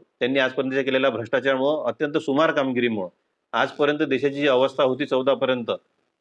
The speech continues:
ही अत्यंत वाईट होती जागतिक स्तरावर. चौदा नंतर अत्यंत चांगली प्रतिमा उभारली आहे.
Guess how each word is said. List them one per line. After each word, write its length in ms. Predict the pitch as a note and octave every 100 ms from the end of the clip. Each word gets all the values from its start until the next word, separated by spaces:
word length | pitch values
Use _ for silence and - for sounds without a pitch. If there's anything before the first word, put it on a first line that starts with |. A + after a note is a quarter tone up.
| _
ही 60 | C3
अत्यंत 360 | B2 - F#3 F#3+
वाईट 220 | D#3 D3+
होती 160 | D3+
जागतिक 320 | C#3 C3+ - B2+
स्तरावर. 420 | - B2 B2+ F#3
चौदा 480 | - _ - D#3+ F3
नंतर 300 | F3 E3+ F3+
अत्यंत 260 | D#3+ F#3 F3
चांगली 340 | E3 E3 E3+
प्रतिमा 300 | E3 D#3+ E3
उभारली 400 | D#3 C#3+ C#3+ C#3+
आहे. 140 | C3+